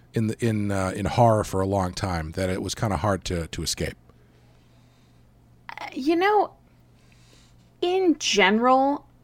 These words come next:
Speaker 2: I enjoy it.
Speaker 1: Mm-hmm.
Speaker 2: Like, I, I, I think I enjoy it the most when it's used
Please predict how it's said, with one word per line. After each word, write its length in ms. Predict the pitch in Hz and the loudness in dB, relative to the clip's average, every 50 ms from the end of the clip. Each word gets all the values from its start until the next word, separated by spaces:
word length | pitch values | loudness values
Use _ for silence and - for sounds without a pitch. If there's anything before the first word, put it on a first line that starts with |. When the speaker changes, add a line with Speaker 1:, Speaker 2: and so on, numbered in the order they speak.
| _ _ _ _ - | _ _ _ _ 4
Speaker 2:
I 160 | - 226 214 | 6 6 6
enjoy 460 | 208 208 196 190 185 165 175 - - - | 6 6 4 2 0 0 0 0 0 0
it. 280 | 67 57 - - - - _ _ _ _ _ _ _ - - _ _ _ - _ _ _ _ _ - - | -2 -2 -4 -4 -6 -14 _ _ _ _ _ _ _ -20 -20 _ _ _ -20 _ _ _ _ _ 0 0
Speaker 1:
Mm-hmm. 140 | 151 131 | 2 4
Speaker 2:
Like, 320 | 214 202 185 - - - - - - - - _ - - - - _ _ _ _ - - _ _ _ _ - - | 6 4 4 2 -4 -16 -20 -20 -20 -20 -20 _ -20 -20 -20 -20 _ _ _ _ -20 -20 _ _ _ _ -6 -6
I, 100 | - - - - | -6 -4 -2 -2
I, 140 | 196 - - - - | -2 -2 -2 0 -2
I 60 | 269 | -2
think 260 | 269 - 381 381 392 415 | 0 0 -2 0 2 2
I 80 | 381 | 4
enjoy 420 | 370 339 311 269 214 247 240 240 233 | 6 8 6 8 8 8 8 8 6
it 120 | 226 - | 6 6
the 60 | 226 214 | 4 4
most 500 | 202 196 180 180 185 185 - - - - 208 - - | 6 6 6 6 6 4 2 -2 -4 -6 -10 -8 -4
when 200 | 202 196 208 202 | 2 2 4 4
it's 220 | 202 - - - 196 | 4 2 0 -8 -10
used 800 | 175 170 180 196 202 196 190 190 190 180 185 185 - - - | -6 -4 -2 0 0 0 0 0 -2 -2 -4 -6 -8 -10 -14